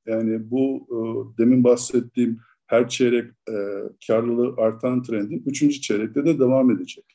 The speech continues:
Yani öyle ki, e, her iki şirket içinde yani, e, ikinci çeyreğinden de daha iyi bir, e, karlılık gelecek. Yani ton başına fabrik rakamları, e, yükselecek. E,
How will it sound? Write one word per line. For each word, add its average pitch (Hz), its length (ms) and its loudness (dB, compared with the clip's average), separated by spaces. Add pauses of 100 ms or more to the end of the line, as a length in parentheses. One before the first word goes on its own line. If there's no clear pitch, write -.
(540)
Yani - 120 0
öyle 139 300 2
ki, 165 260 0 (140)
e, 107 280 0 (140)
her 147 140 2
iki 147 200 -4
şirket 131 400 -4
içinde 113 380 0 (240)
yani, 110 540 0
e, 110 60 -6 (500)
ikinci 123 340 -2
çeyreğinden 139 680 4
de 110 320 -2
daha 110 180 -2 (200)
iyi 101 200 -4
bir, 98 180 -8 (420)
e, 98 240 0
karlılık 98 420 0
gelecek. 95 380 -6
Yani 104 220 0
ton 110 240 2
başına 107 320 -2
fabrik 110 360 -2
rakamları, 101 720 -2 (540)
e, 143 40 2
yükselecek. 143 1120 0
E, 117 60 -2